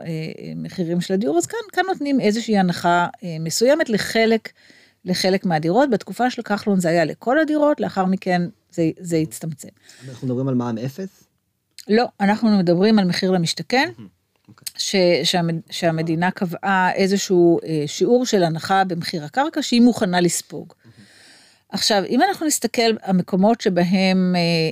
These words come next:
Speaker 1: אה, יש את הפרויקטים האלה של מחיר למשתכן במרכז הארץ, אוקיי? אז ברמת השרון, בהרצליה, בפתח תקווה, ברמת גן, אה, נותנים במסגרת המחירים המאוד, מאוד, מאוד, מאוד גבוהים של הדיור,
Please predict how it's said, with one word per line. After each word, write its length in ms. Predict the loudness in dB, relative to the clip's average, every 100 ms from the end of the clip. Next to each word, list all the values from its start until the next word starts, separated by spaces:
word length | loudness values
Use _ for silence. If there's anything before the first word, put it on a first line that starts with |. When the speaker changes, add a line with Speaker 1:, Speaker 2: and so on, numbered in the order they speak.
| -4
Speaker 1:
אה, 840 | -6 -2 0 0 0 0 -2 -4 -2
יש 240 | 0 0
את 80 | -4
הפרויקטים 420 | -4 -4 -4 -6
האלה 160 | -6 -4
של 140 | -6
מחיר 240 | -6 -4 -2
למשתכן 560 | -2 -6 -8 -6 -4 -4 -6
במרכז 640 | 0 2 2 2 0 0
הארץ, 600 | 0 -2 -8 -12 -14 -20 _
אוקיי? 380 | -20 -12 -10 -8 -10 -18 -20 _ _ -2
אז 380 | 0 2 -2 -12 _ -4
ברמת 420 | 0 2 2 0
השרון, 540 | 0 2 4 2 2
בהרצליה, 840 | 0 0 2 2 4 4 4 2 0 _ -12
בפתח 300 | -12 -10 -2
תקווה, 640 | -2 -2 0 4 4 2 -6
ברמת 480 | -6 0 2 2 2
גן, 500 | 2 2 2 0 -6 -14 _ _ _ -2
אה, 480 | 2 2 2 2 0 _ _ -4
נותנים 400 | -4 -2 -2 -2 -10 _ _ _ _ _ _ _ -2
במסגרת 680 | 2 4 2 2 2 2
המחירים 560 | 0 0 0 0 0 0
המאוד, 1080 | 0 2 2 2 2 0 -4 0 2 4 4
מאוד, 240 | 4 4
מאוד, 240 | 2 4 4
מאוד 300 | 4 4 2
גבוהים 420 | 2 4 4 2
של 160 | 0 -2
הדיור, 380 | 0 2 0